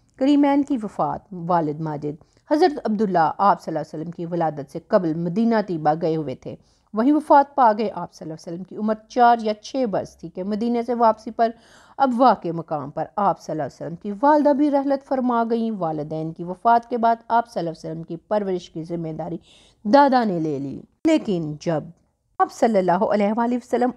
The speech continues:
आठ बरस के हुए तो दादा का साया भी सर से उठ गया। ज़ातो तुफैलियत, शुरफाए अरब अपने बच्चों को दूध पिलाने के लिए कुर्ब जवार के देहात में भेज दिया करते थे, जिससे उनकी नशोनुमा और जिस्मानी सेहत अच्छी हो जाती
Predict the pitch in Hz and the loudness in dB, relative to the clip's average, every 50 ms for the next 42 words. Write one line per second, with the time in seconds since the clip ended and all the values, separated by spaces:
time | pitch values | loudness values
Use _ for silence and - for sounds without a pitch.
0 | _ - 339 392 381 - 208 226 220 214 220 - 220 202 208 180 165 165 160 160 | _ 4 4 4 4 4 4 4 4 2 0 -6 -4 -4 -2 -2 -4 -4 -6 -6
1 | 170 165 170 165 165 160 156 165 190 - 311 330 - 330 311 302 285 262 277 320 | -6 -8 -2 0 0 2 2 2 2 2 0 2 4 6 6 6 6 6 2 0
2 | 311 - - 214 196 214 - - 294 285 - - 262 262 - 208 180 185 156 110 | -2 0 0 0 0 0 0 -2 -2 -2 0 -2 -4 -2 -2 -2 0 0 0 0
3 | - 262 285 277 269 269 - 269 277 277 - 226 - - 180 156 151 156 151 143 | 4 4 4 4 4 2 0 -4 -4 -4 -6 -10 -8 -6 -6 -6 -6 -8 -10 -14
4 | - - _ _ _ _ _ _ _ - - 320 370 370 - - 320 269 233 214 | -14 -18 _ _ _ _ _ _ _ -4 0 2 2 4 6 8 8 8 8 6
5 | - - 202 185 170 165 - _ - - 269 294 285 196 185 175 - 160 160 - | 2 -2 -4 -4 -4 -6 -6 _ -6 -2 0 0 0 0 -2 -4 -4 -10 -12 -10
6 | - 160 160 160 165 190 262 302 311 - 330 320 311 311 302 311 311 320 285 262 | -10 -8 -8 -6 -2 0 0 0 2 2 4 4 4 6 4 2 0 -2 -2 -2
7 | 247 262 269 269 277 277 277 - 311 277 220 220 214 196 185 175 160 156 160 - | -2 -2 0 0 -2 -2 -2 -4 -2 -2 0 0 -2 -2 -2 -2 -2 -2 -2 -4
8 | - - 175 185 196 208 214 202 190 - 185 190 190 185 180 254 269 262 208 - | -6 -8 -6 -4 -2 0 0 0 0 -2 -6 -6 -6 -4 0 2 2 2 0 -4
9 | 175 175 165 143 - - - - - - - - 143 - - _ _ _ _ _ | -4 -4 -2 -2 -4 -6 -10 -12 -12 -16 -14 -14 -14 -14 -14 _ _ _ _ _
10 | _ _ - 202 233 226 - - 208 - 190 190 180 - 180 175 196 196 - 226 | _ _ -4 -4 -4 -2 -2 -4 -4 -2 -2 -6 -6 -6 -4 -4 -4 -2 -2 -2
11 | 208 208 202 196 185 156 - 160 170 170 170 220 214 - 240 240 233 220 196 190 | -2 0 0 0 0 0 0 0 0 0 -4 -6 -6 -2 -2 0 0 0 -2 -4
12 | - - 180 185 185 _ - 247 - - - 254 202 185 165 160 131 131 - _ | -4 -6 -8 -8 -6 _ -8 -8 -6 -4 -4 -2 -2 -2 -2 -2 -4 -6 -8 _
13 | - - | -18 -20